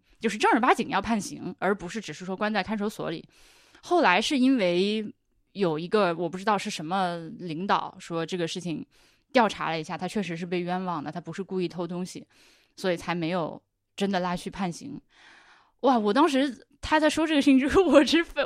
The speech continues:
包括现在我在非常努力的就是不哭，<laughs> 不哭，啊，不要哭。呃，其实我爸也有很多这样的事情，他之前跟我说过很多，但是，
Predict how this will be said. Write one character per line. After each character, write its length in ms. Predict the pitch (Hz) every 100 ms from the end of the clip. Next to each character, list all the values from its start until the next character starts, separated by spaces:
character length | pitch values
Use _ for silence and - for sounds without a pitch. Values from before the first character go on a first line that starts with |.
| 277
包 140 | 392 403
括 160 | 466
现 180 | 392 381
在 160 | 349 247
我 80 |
在 80 | 233
非 380 | 254 208 220 247
常 240 | 196 180
努 100 | 185
力 80 | 185
的 100 | 185
就 80 | 170
是 80 | 180
不 160 | 170
哭， 200 | 185 - 214
<laughs> 80 | -
不 240 | - 214 247
哭， 140 | - - - 349 - 807 640
啊， 140 | 190
不 120 | 165
要 140 | 185 196
哭。 320 | - 175 175 - - - - - _ - - - _ _ _ _ _ _ _
呃， 160 | 339 339 - -
其 200 | - 403
实 80 |
我 160 | 440 262
爸 240 | 294 349
也 60 | 247
有 100 | 208
很 280 | 226 165 160
多 160 | 196
这 100 | 277
样 160 | 285 165
的 60 | 160
事 120 | 185
情， 140 | -
他 80 | 180
之 100 | 185
前 140 | 214
跟 100 | 214
我 40 | 185
说 180 | - 226
过 80 |
很 160 | 214 -
多， 240 | 151 160 -
但 120 | 269
是， 260 | 294 262